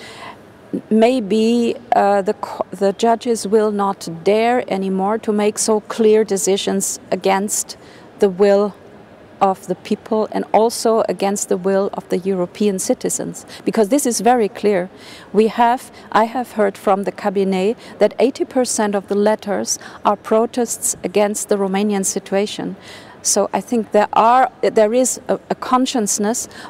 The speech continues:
but the acting persons in the public, uh, administration who are linked to the stray dogs, they are the problem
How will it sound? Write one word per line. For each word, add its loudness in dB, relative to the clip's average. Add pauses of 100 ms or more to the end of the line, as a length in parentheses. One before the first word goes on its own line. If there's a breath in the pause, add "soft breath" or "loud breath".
but 2
the 0 (120)
acting -2
persons -2
in 0
the 0
public, 0 (920 loud breath)
uh, 0 (100)
administration 0 (500 loud breath)
who 0
are 4 (100)
linked 0
to 0
the 0
stray 0
dogs, -2 (680 loud breath)
they 6
are 0
the -8
problem -4